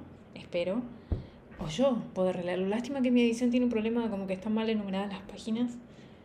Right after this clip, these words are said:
sobre el final, pero es un libro tan lindo, con unos personajes tan hermosos, que todavía pienso en esos personajes. Así que esta es mi lista de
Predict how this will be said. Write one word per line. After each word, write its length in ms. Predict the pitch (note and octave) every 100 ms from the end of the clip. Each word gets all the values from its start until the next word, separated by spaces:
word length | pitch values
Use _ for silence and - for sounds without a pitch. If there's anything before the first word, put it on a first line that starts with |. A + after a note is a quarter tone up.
| - -
sobre 140 | F#3+
el 60 | F#3
final, 380 | F#3 G3+ A#3+ A#3+
pero 160 | A#3+
es 180 | D4 -
un 160 | C#4+ C4
libro 280 | B3+ C4 C4+ - - -
tan 200 | B3 A#3 G#3+
lindo, 360 | G3+ G3 F#3
con 180 | F#3 F#3+
unos 160 | G#3+ A3+
personajes 580 | A3 - G#3 G#3+ G#3+ - - - - -
tan 200 | - A3+
hermosos, 500 | G#3+ G3+ G3 F#3+ F#3+ F#3+
que 120 | F#3
todavía 580 | F#3+ F#3+ A3+ B3 A#3 A3 - - - - - - -
pienso 360 | G#3 G#3 F#3 F#3
en 80 |
esos 180 | F3+ F3
personajes. 840 | - E3+ - F3+ F#3+ F#3+ - - - - - - - - - -
Así 240 | G#3+ A#3
que 320 | A#3+ B3 B3 A#3+ - - - - - - -
esta 220 | A#3+ B3
es 40 |
mi 80 | G#3+
lista 320 | G3 G3+ A3+
de 260 | G3+ G3